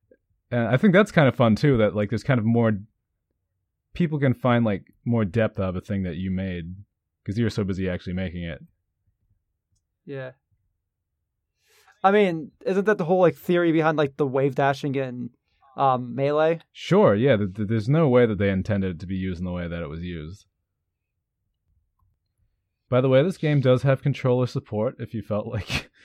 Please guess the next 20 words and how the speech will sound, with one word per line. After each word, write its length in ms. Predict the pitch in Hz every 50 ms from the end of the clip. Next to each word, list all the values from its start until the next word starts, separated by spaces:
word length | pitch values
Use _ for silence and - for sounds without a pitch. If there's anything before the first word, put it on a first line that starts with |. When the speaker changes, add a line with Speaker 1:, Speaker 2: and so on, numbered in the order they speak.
| - -
Speaker 1:
<laughs> 200 | - - _ -
using 260 | 113 113 110 120 117
an 80 | 113
analog 400 | 110 107 110 113 110 107 113 107
stick 240 | 95 - 123 120 113
for 80 | - 113
Speaker 2:
If, 80 | 101
Speaker 1:
some 300 | - - 120 104 104 107 202 202
Speaker 2:
if, 100 | 185 180
Speaker 1:
reason. 240 | 190 190 190 - 135 - _ _ _ _ _ -
Speaker 2:
if, 440 | - - - - - 95 180 -
if 280 | 202 190 196 - - 180
you, 80 | 202 202 170 -
if 100 | 190 160
you 80 | 190
felt 160 | - 208 214
like 140 | 190 180 -
further 420 | - - - 180 180 185 180 175 151
torturing 400 | - 156 151 143 - - 139 127
yourself. 520 | 131 135 135 - 127 123 127 127 - _